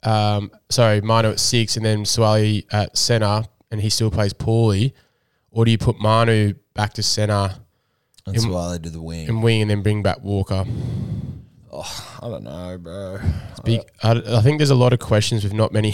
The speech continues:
Speaker 1: <laughs> answers at the club at the
Speaker 2: Yeah.
Speaker 1: moment, which is
Speaker 2: I don't
Speaker 1: worrying.
Speaker 2: know what's going on, eh? It's like, why are we just playing? But if we, if we keep turning up and playing good footy, like, we'll start,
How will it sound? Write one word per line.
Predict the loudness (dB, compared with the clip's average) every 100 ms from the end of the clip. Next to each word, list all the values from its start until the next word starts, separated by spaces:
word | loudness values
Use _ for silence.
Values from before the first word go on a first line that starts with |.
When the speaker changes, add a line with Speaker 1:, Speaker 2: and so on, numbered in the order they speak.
| -2
Speaker 1:
<laughs> | -2
answers | -2 -2 0
at | -2 -2
the |
club | -4 0 2
at | 4 2
the | 2
Speaker 2:
Yeah. |
Speaker 1:
moment, | 0 0
which | -2 -2
is | 2
Speaker 2:
I | 4
don't | 6 4
Speaker 1:
worrying. | 2 2
Speaker 2:
know |
what's | 2 2 -2
going | -2 -2 -2
on, | 0 2
eh? | 2 2
It's | 0 -4
like, | -8
why | -2 0 0
are |
we | -2
just | -4 -8
playing? | -8 -6 -4
But | -2
if | -2 0
we, | 0
if | 0 -2 -2
we | -2
keep | 0 -2
turning | -2 -2 0
up | 0 -2
and | -4
playing | 0 0
good | -2 -6
footy, | -4 0 0 2
like, | 0 -2
we'll | -6 -2 0
start, | 2 2 4 2